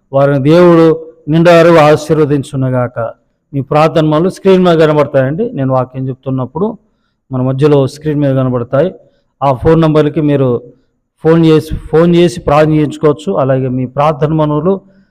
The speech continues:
తెలియజేయండి. WhatsApp రూపంలో మీ కొరకు మేము ప్రార్థన చేస్తాం. అలాగే దేవుడు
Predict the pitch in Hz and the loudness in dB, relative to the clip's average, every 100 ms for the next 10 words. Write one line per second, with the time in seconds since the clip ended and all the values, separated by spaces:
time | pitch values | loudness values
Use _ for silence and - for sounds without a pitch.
0 | _ _ - 180 190 170 170 151 156 151 | _ _ -2 2 4 2 2 2 2 0
1 | 151 143 147 143 143 151 214 233 143 127 | -4 -2 -4 -2 0 2 2 0 -6 -6
2 | 135 127 131 123 151 160 165 165 156 - | -4 -2 -4 -2 0 2 2 2 2 0
3 | 180 185 151 139 135 131 147 143 139 | 0 0 2 0 0 0 2 2 -2